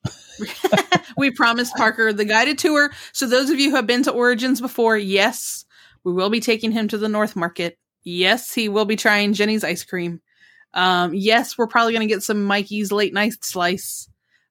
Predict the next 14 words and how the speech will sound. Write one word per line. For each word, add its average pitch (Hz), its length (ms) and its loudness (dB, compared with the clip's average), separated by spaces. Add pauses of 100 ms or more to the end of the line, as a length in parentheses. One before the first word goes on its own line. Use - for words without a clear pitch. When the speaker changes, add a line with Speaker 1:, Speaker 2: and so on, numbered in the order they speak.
(140)
Speaker 2:
Um, 175 640 0
yeah, 269 360 0
so - 180 0
we've 214 180 0
got 240 180 4
a, 233 140 4
we've 226 180 -4
got 247 160 0
quite 269 220 0
the 226 80 -6
tour 277 240 -4
planned 147 300 -12
for - 100 -20
him. 151 160 -20